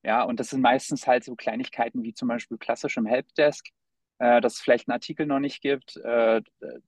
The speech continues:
vielleicht ein Hinweis auf der Oberfläche der, der, der Software. Also, ähm, das ist also das, was wir uns immer als erstes auf die Fahne schreiben, zukünftige Anfragen in solcher Art zu vermeiden. Ähm, ja, aber ich kann jetzt auch nur von uns sprechen, weil es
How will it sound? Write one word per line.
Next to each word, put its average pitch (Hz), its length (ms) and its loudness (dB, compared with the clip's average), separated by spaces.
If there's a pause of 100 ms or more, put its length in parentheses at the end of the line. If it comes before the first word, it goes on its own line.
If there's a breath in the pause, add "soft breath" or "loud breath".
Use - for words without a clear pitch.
(180)
vielleicht 120 280 2
ein 135 60 -2
Hinweis 135 440 2
auf - 120 -6
der - 140 0
Oberfläche 143 540 0
der, 117 240 2
der, 110 140 -4
der 113 220 -2
Software. 117 440 2
Also, 117 220 4 (580 loud breath)
ähm, 113 480 2 (280)
das - 200 -10
ist 123 140 -10
also 110 300 -4
das, 113 240 4
was 127 160 -2
wir 127 120 0
uns 117 140 -2
immer 117 140 0
als 113 140 -4
erstes 107 320 -4
auf 113 80 -18
die 117 100 -8
Fahne 113 260 2
schreiben, 110 220 0
zukünftige - 520 -2
Anfragen 110 380 0
in 101 220 -10 (180)
solcher - 300 -4
Art 113 120 0
zu - 100 -14
vermeiden. 104 500 0 (540 loud breath)
Ähm, 104 500 0 (480)
ja, 107 220 2 (240)
aber 113 160 4
ich - 60 -8
kann 143 140 2
jetzt - 140 4
auch 123 80 4
nur 147 140 2
von 135 160 0
uns 131 160 -2
sprechen, 127 440 -2
weil 107 200 -6
es - 280 -20